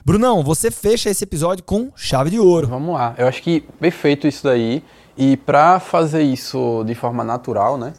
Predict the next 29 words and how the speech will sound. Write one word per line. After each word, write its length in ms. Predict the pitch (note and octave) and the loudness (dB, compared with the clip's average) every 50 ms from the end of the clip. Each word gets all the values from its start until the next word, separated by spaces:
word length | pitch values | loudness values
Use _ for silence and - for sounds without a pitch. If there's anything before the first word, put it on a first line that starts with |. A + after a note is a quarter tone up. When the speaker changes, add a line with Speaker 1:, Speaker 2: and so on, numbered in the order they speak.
| _ _ - | _ _ -16
Speaker 2:
que 60 | A2 | -16
é 20 | |
importante, 720 | G2+ G#2 - G#2 G#2 - - A2 C3 D3+ D#3 - A2+ G#2 - _ - - - - _ - | -14 -6 -6 -6 -6 -4 -6 -6 -6 -6 -6 -6 -8 -8 -8 _ -20 -20 -20 -20 _ -8
é, 140 | - A2 A2 | -6 -6 -6
fica 260 | - - E3+ E3+ G3 | -2 -2 -4 -2 0
o 40 | G#3 | 0
reforço 580 | G#3 G#3+ E3 - - D3 C#3 D#3+ E3 - - F3 | 0 0 0 0 -2 0 0 0 0 -2 -2 0
da 120 | D#3 D3+ | 0 0
missão 560 | D#3+ F#3 F3+ - - - C#3 C3+ C#3 D#3 F3+ | 0 -2 -6 -8 -8 -6 -4 -4 -4 -2 -2
do 80 | E3 D#3 | -2 -4
episódio 360 | D#3 D#3+ D#3 C3+ C3+ C3+ C#3+ | -2 -4 -2 -2 0 0 -2
anterior 480 | C#3 D#3 D3 C#3+ C#3 B2 A#2 A#2+ C3 C3 | -2 -2 -2 0 0 0 0 -2 -4 -4
que 100 | - C3+ | -8 -12
se 140 | - D3+ | -10 -10
estende 280 | D3 - - C#3+ C#3+ D#3+ | -10 -8 -8 -6 -6 -6
pra 220 | E3 - D#3 C3+ | -4 0 0 0
esse, 220 | A#2+ A#2+ C#3 C3+ - | 0 0 -4 -6 -10
porque 240 | - C3 A#2+ - B2+ | -12 -12 -8 -6 -4
esse 260 | B2 C3+ C#3+ - C#3+ | -4 -4 -6 -8 -10
é 40 | C3 | -12
um 60 | C3 | -10
complemento 680 | C3 C3 B2 B2+ C3+ B2 A2+ G#2+ G#2 A#2 A#2 - F3 F3+ - _ _ _ _ _ _ _ _ _ - | -10 -12 -10 -10 -8 -8 -8 -8 -8 -8 -10 -10 -14 -16 -16 _ _ _ _ _ _ _ _ _ -12
de 280 | A#2+ B2 C#3 B2 G#3+ - | -6 -4 -2 -2 -2 -4
pegar 460 | - - C#3 C3+ C3 C#3 D3 F3+ G#3 | -2 0 0 0 4 4 4 4 4
esses 220 | G#3+ - G#3 E3+ | 2 -2 -4 -4
últimos 320 | E3+ F3 E3+ F3 E3+ D3 C#3 | -4 -6 -4 -6 -6 -6 -4
dois 180 | D3 D3 D#3 | -6 -6 -6
episódios 520 | D#3+ - - D3 B2 A#2+ A#2 A#2+ A#2+ A#2 A#2+ | -6 -8 -10 -6 -2 -2 -2 -2 -2 -4 -4
aí 340 | G#2+ G#2 G#2 G#2+ B2 - | -4 -4 -4 -6 -8 -10